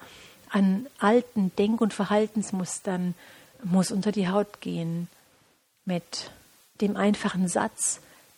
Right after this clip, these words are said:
"Denken Sie doch einfach mal so und so", geht es in den allermeisten Fällen nicht. Was mache ich jetzt in einem Coaching, damit Sie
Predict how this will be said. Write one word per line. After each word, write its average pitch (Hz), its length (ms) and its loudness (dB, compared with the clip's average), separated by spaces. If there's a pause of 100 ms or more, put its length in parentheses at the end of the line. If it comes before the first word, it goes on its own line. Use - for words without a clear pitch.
(180)
"Denken 202 260 0
Sie 208 120 0
doch 190 140 4
einfach 196 420 0
mal 190 340 0
so 202 160 6
und 185 220 2
so", 226 380 2 (720)
geht 202 220 0
es - 360 0 (140)
in 190 120 -2
den 190 160 -2
allermeisten 185 640 0
Fällen 170 400 -2
nicht. - 460 -8 (1600)
Was 233 140 -2
mache 277 200 2
ich - 120 -4
jetzt - 320 -4
in 202 80 -2
einem 175 220 0
Coaching, 165 720 -4 (300)
damit 185 340 0
Sie 180 380 -2